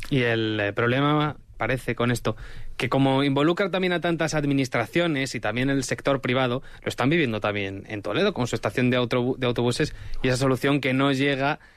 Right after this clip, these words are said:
eh, por esa falta de acuerdo. Bueno, ahora parece que se están sentando a negociar entre, entre la Junta y el Ayuntamiento, pero es que,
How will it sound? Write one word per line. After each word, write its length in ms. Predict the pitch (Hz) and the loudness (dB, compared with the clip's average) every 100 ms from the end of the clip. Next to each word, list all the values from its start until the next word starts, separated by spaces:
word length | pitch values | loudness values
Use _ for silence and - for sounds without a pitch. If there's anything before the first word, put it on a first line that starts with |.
| - | -10
eh, 520 | 131 123 117 113 107 104 | -2 0 2 2 0 0
por 100 | 120 | -2
esa 240 | 117 127 | 0 -2
falta 440 | - 135 135 127 135 | 0 0 2 0 0
de 60 | |
acuerdo. 320 | 127 139 147 | 0 0 0
Bueno, 200 | 139 143 | 0 -2
ahora 140 | 113 107 | -4 -2
parece 260 | 117 117 | -2 -2
que 60 | 117 | -4
se 60 | 110 | -2
están 200 | 117 113 | -2 0
sentando 320 | 113 113 117 | 0 2 2
a 40 | |
negociar 440 | 117 107 - 123 123 | 2 0 0 0 0
entre, 440 | 113 113 107 117 | -2 -2 0 0
entre 200 | 117 117 | 0 0
la 100 | 113 | 0
Junta 260 | - 127 123 | 0 0 2
y 40 | |
el 60 | 123 | 2
Ayuntamiento, 480 | 120 117 120 139 | 2 0 0 0
pero 120 | 120 120 | -2 -2
es 80 | |
que, 160 | - | 0